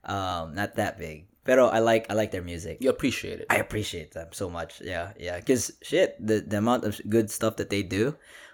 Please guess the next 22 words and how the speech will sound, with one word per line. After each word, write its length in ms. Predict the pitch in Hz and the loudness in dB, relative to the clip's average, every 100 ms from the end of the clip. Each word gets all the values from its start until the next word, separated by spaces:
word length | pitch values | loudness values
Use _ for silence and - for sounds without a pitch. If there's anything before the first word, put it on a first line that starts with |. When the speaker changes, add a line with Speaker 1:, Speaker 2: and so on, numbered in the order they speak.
| _ | _
Speaker 1:
Um, 640 | 101 98 92 92 90 87 - | -2 0 0 0 -2 -4 2
although, 500 | 113 117 113 107 - | 4 6 4 4 0
you 100 | 127 | 0
know, 240 | 107 104 - - | 0 0 -6 -10
I 120 | 165 | -6
know 120 | 214 | 0
they're 120 | 147 | 2
not 160 | 101 90 | 0 -2
perfect, 480 | 90 85 85 - - | -6 -6 -8 -10 -4
but 220 | 104 - | -4 -2
shit, 320 | - 107 _ _ _ _ - - | -4 -6 _ _ _ _ -18 -6
to 120 | 110 | -4
stay 220 | - 117 | 2 2
out 300 | 95 95 110 - | 2 0 0 -2
of 240 | 101 95 - | -4 -4 -4
those 260 | 104 98 | 0 0
scandals, 680 | - 98 98 101 107 107 - _ _ _ _ _ - | 0 -2 0 2 0 -2 -8 _ _ _ _ _ -6
um, 840 | 104 95 95 92 90 92 92 - - | -2 0 0 0 0 -2 -6 -10 -6
or 340 | 90 87 87 - _ _ _ | -4 -4 -6 -10 _ _ _
have 320 | - 104 101 80 | -4 0 0 -2
scandals 720 | - 101 101 101 104 95 - | -4 -2 0 0 0 -2 -6
na 420 | 110 95 95 92 | -4 -4 -2 -4